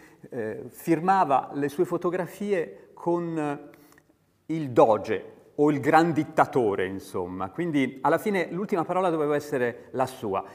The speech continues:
E questo irritava molto, per esempio, eh, Luigi Illica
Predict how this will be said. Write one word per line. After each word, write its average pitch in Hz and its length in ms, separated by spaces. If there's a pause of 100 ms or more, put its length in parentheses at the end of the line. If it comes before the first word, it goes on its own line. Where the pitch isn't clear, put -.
(260)
E 185 180
questo 208 540
irritava 170 800
molto, 156 1300
per 98 140
esempio, 104 760 (300)
eh, 98 240
Luigi 127 440
Illica 92 720